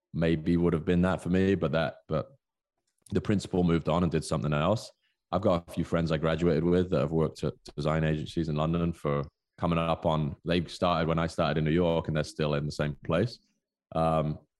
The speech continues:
so I think it, it is definitely something driven by my desire to just, like, get in a new environment, have a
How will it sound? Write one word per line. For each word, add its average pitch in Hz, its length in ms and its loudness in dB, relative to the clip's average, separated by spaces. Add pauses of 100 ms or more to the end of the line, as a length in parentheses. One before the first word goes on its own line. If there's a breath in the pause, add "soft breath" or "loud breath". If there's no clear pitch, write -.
(200)
so - 180 0
I 92 160 2
think 127 220 0
it, 107 220 -2
it 95 140 0 (1000)
is 90 140 -2
definitely 87 800 2
something 85 600 0
driven 85 360 2
by 78 160 2
my 78 640 2
desire 76 480 0
to 76 120 -8
just, 78 240 -8
like, 73 380 -4 (1200)
get 98 180 0
in 87 140 2
a 85 40 2
new 82 320 2
environment, 78 540 0
have 78 220 0
a 76 40 -2